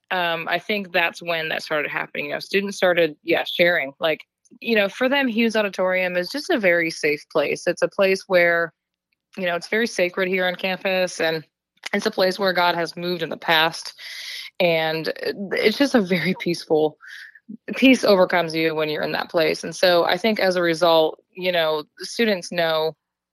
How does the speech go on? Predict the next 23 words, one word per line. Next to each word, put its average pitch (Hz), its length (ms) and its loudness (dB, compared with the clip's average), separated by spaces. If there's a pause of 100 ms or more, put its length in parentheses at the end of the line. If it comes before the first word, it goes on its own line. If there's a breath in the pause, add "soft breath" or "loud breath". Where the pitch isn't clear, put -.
(120)
it's, - 480 -2 (220)
it's 190 180 -2
special, 170 520 0
you 180 100 0
know? 175 220 0 (540 loud breath)
And 196 140 2
so 190 180 4
I 175 120 2
think, 208 460 -8
you 196 140 -4
know, 175 140 0
whether 180 400 2
it 170 180 2
was 170 200 -2
him 208 520 -2
just 196 280 -4
kinda 180 380 0
in 196 120 0
that 185 200 0
moment 208 540 2
or 175 200 2
whether 180 320 2
God 170 220 0